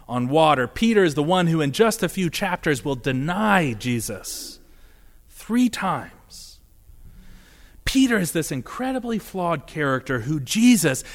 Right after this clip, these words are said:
even when he's hard on him, Jesus insists on loving anyways. And it's that relentless love of Peter in the Gospels that eventually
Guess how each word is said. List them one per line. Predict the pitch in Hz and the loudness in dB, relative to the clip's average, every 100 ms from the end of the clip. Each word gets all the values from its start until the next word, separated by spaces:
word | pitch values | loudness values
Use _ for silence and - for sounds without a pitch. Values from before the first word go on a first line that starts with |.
| - - | -18 0
even | 254 277 277 254 | 4 6 6 6
when | 233 | 8
he's | 220 190 | 6 6
hard | - 185 143 | 6 6 2
on | 110 104 | -4 -8
him, | 113 110 | -10 -8
Jesus | - 240 240 240 - | 0 2 2 0 -4
insists | - 131 117 - - 208 - - - - - - - - - - | -4 -4 -2 -2 2 2 0 -8 -8 -14 -20 -20 -20 -20 -20 -10
on | 123 120 | -8 -4
loving | 151 202 214 214 208 208 - - - - - | 0 2 2 0 0 -2 -6 -20 -20 -12 -2
anyways. | 165 120 - - - - - - - - - - - - - - - | -2 -2 -8 -16 -18 -20 -18 -18 -20 -20 -20 -20 -20 -20 -20 -20 -6
And | 165 | -2
it's | 175 - | -2 0
that | 170 151 | 0 2
relentless | 151 151 175 240 285 220 220 220 - 156 | 2 4 6 8 6 4 -4 -4 -4 -2
love | 185 214 202 160 117 101 - - - | 2 6 6 6 2 -4 -16 -20 -20
of | - - | -20 -18
Peter | - 220 208 185 | -4 -2 0 -2
in | 151 | -4
the | 123 | -6
Gospels | 117 110 - - - - - - - - _ - - - - - | -8 -10 -10 -12 -14 -20 -20 -20 -20 -20 _ -20 -20 -20 -20 -14
that | - 170 | -4 0
eventually | 165 135 240 254 233 214 190 175 | 0 6 6 8 6 4 4 0